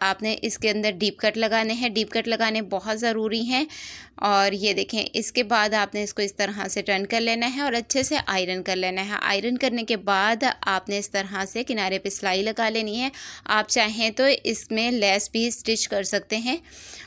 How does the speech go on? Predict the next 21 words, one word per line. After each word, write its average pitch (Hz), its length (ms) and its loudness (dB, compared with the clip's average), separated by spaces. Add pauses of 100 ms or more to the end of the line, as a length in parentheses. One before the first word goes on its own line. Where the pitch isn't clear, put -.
और 202 300 6
ये 220 200 4
देखें, 240 200 4
यहाँ 214 520 0
पे 240 100 4
अभी 233 460 0 (120)
आपने 208 340 0
इसको 220 420 -6
सेट 202 240 -2
करके 202 300 -2
इस 202 120 -6
तरह 196 300 -2
से 202 140 -8
पिन 196 180 -4
अप 175 180 -6
कर 196 100 0
लेना 214 260 0
है। 262 220 -4 (600)
ये 202 200 0
देखें, 175 300 -6 (360)
ऐसे। 180 400 0